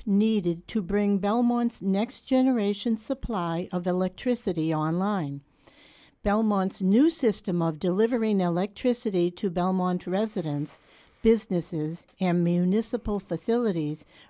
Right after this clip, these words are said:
represents a critically needed upgrade to the prior delivery system,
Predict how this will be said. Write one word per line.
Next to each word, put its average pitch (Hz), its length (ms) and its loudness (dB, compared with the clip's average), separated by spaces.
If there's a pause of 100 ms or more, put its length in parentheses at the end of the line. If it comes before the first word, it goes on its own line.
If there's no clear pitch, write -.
represents 220 960 -2 (260)
a 180 180 -2
critically 269 640 -2
needed 220 400 2
upgrade 185 680 -2
to 202 120 -2
the 175 120 -2
prior 180 400 0
delivery 175 640 -2
system, 151 640 -6